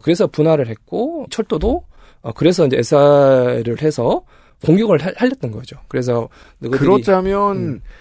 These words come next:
Speaker 2: 가장 황금 노선이랑 최대한 비슷한 노선을 떼어주는 게 맞았겠군요.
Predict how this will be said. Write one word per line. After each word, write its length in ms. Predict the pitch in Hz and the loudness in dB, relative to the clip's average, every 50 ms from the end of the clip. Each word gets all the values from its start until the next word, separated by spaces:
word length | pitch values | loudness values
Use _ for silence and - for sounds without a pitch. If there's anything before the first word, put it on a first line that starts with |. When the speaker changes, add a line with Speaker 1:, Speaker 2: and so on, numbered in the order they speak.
| - _ _ _ - | -20 _ _ _ -14
Speaker 2:
가장 500 | - - 131 127 - 202 214 214 208 190 | -8 -8 -6 -2 -2 -2 -2 -2 -6 -8
황금 560 | 160 175 202 202 202 190 202 196 190 185 175 165 | -6 -4 -4 -2 0 0 0 0 0 -2 0 0
노선이랑 880 | 160 156 143 156 160 147 143 139 139 139 139 147 170 180 185 185 180 - | 0 0 0 0 0 0 0 0 0 2 2 2 2 2 0 -4 -6 -8
최대한 640 | - - - - 208 202 - 196 156 180 190 185 165 - | -10 -8 -2 0 0 2 2 0 0 0 -2 -4 -6 -6
비슷한 580 | - 110 107 147 147 - - 175 170 170 160 | -6 -4 -4 -4 -6 -4 -2 0 0 0 0
노선을 560 | 147 143 131 139 139 131 127 127 127 123 117 110 - | 0 0 0 0 0 2 2 2 2 2 0 0 2
떼어주는 520 | 143 143 147 143 135 123 127 120 117 123 | 2 4 4 4 2 2 0 -2 -2 -2
게 120 | 127 165 151 | -2 -2 -2
맞았겠군요. 840 | 107 87 101 110 135 127 - - 104 - - - 80 73 71 69 | -2 -2 -2 -2 -2 -2 -4 -6 -10 -12 -14 -18 -20 -20 -20 -20